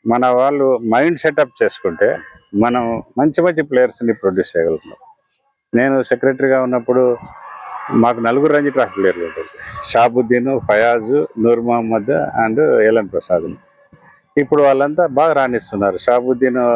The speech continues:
ఐపీఎల్ అదే ఆడాడు, ప్రసాద్ రె-, దులీప్ ట్రోఫీ ఆడాడు, ప్రసాద్ రెడ్డి కూడా దులీప్ ట్రోఫీ, దేవదత్ ట్రోఫీ ఆడాడు.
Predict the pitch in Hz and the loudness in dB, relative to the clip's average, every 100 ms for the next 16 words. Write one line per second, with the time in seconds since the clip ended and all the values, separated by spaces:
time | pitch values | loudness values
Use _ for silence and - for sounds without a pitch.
0 | 113 110 110 110 120 120 117 117 110 107 | 2 2 0 0 0 2 2 2 2 2
1 | 113 110 110 107 - 107 113 113 110 107 | 2 0 -4 -4 -2 0 2 0 2 2
2 | 101 98 92 110 117 120 113 110 104 104 | 2 0 0 0 0 0 0 0 0 -4
3 | 92 - 107 - 123 113 110 110 117 117 | -6 -4 -2 0 0 0 0 2 2 0
4 | - _ _ _ _ _ - 110 113 117 | -2 _ _ _ _ _ 0 0 2 0
5 | 107 110 101 110 107 104 101 90 101 85 | 0 0 2 2 2 0 0 0 0 0
6 | 85 80 85 | -2 -4 -8